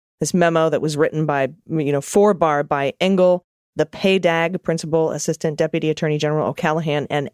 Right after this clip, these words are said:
Engel. And that's, you know, it was to sort of spin the findings of the Mueller report. And I'll also rerun that Andrew Weissmann interview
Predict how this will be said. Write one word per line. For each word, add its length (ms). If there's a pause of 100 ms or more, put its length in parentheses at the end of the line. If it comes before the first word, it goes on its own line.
Engel. 480 (540)
And 300
that's, 400
you 80
know, 180
it 120
was 160
to 160
sort 280
of 300
spin 920
the 220
findings 420
of 80
the 60
Mueller 200
report. 460
And 140
I'll 160
also 340
rerun 600 (400)
that 160
Andrew 320
Weissmann 420
interview 500